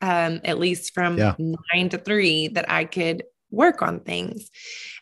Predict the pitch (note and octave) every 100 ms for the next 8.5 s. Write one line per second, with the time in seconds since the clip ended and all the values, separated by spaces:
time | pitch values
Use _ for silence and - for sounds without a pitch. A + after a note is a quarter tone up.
0 | - A3 G#3+ G#3 G3+ G3+ - G#3 G3 F#3+
1 | G3+ G3 G3+ G#3 - A3 G#3 G#3 G3+ G3
2 | G3 G3+ G3 G3 F#3+ - _ _ G3 F3+
3 | G3 G#3 G#3+ G#3+ G#3 F3+ F3 - E3+ -
4 | - D#3 D3+ D#3+ F3 F3 F3 G#3+ A3 G3+
5 | G3 - - - - A3+ A3+ G#3 - -
6 | G#3 F#3 - - A3 F#3+ G3 G3+ G3 E3+
7 | D#3+ D#3 D#3+ E3 F3 - G#3 F#3+ - E3
8 | D#3+ D#3 - D#3+ D#3